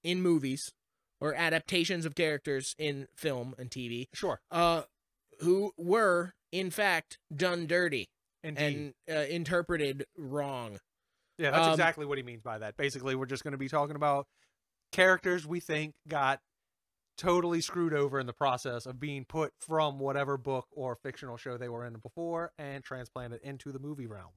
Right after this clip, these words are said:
Speaker 1: Absolutely. Now, and we're also not just talking about casting, all right?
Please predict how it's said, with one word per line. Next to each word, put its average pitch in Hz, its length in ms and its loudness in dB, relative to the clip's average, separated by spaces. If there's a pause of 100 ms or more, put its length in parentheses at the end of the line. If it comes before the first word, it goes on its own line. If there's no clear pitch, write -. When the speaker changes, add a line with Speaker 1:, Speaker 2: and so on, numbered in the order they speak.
(120)
Speaker 1:
Absolutely. 170 560 2
Now, 151 280 0 (100)
and 180 260 0
we're 208 140 6
also 277 240 2
not 220 320 0
just 185 260 0
talking 185 300 2
about 160 180 0
casting, - 480 -2 (220)
all 127 80 -6
right? 131 200 -4